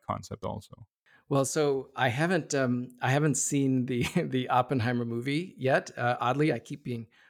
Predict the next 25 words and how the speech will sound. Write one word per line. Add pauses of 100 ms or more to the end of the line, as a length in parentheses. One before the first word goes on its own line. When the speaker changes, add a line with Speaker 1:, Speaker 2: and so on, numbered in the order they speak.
Speaker 2:
prevented.
I,
I'm
sure
I'll
see
it
soon. (480)
Um,
but
I
understand, (120)
uh,
there's
a
scene
which
is, (100)
which
is
also
one
that (100)
I
think